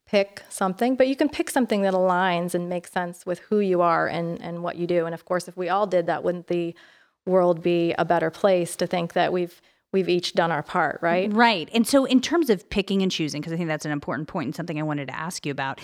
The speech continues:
Speaker 2: there are businesses out there who may not have, um, kind of a philanthropic plan, um,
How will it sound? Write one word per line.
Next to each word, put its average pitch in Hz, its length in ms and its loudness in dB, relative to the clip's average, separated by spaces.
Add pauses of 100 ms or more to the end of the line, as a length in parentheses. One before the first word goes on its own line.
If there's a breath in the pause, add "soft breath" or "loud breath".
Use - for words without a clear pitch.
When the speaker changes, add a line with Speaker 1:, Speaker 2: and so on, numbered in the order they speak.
(280 loud breath)
Speaker 2:
there 226 120 10
are 233 40 10
businesses 208 480 2
out 160 220 0
there 165 420 -4
who 185 80 -2
may 170 160 0
not 143 180 -2
have, 156 480 -4 (440)
um, 165 360 -2 (120)
kind 175 180 -4
of 160 240 -4
a 151 80 -10
philanthropic 165 640 -4
plan, 175 640 -8
um, 151 300 -4